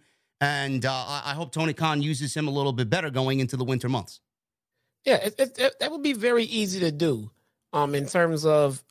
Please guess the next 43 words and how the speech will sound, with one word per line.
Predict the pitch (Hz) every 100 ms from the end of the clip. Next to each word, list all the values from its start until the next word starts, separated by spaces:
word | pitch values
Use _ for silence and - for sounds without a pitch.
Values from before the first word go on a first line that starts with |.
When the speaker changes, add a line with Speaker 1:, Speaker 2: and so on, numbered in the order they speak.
| -
Speaker 2:
um, | 170 139 135 131
just | 131 147 -
producing | 147 151 165 185
a | 175
good | 151 180
match, | 160 131 123 - -
which | 135 135 - _ -
they | 120
can | 160 156
do. | 135 139 - _ _ _ _ _ -
Um, | 139 135 127 127
and | 143
at | 139
the | 135 127
ending, | 160 180 143 135 135 - -
uh, | 127 123
the | 127
ending | 127 165 170 156
just | 143 135
needs | 151 147
to | 147
be | 139 147 139 131 131 _
someone | - 156 143 147 143 139 120 - -
who, | - 165 147 147 _ -
uh, | 135 - -
whoever's | 160 170 156 143
gonna | 147 131
feud | - 160 156
with, | 139 135 123
uh, | 131 123
Ricky | 117 151 147 120
next | 123 151 - - - _ _ _ _ _ _
needs | 139 151 139
to | 139
get | 147 147
themselves | 131 - 143 131
involved | 131 123 135 131 127
in | 117
the | 117
ending | 135 117 110
of | 107 101
that | 98
match. | 95 - -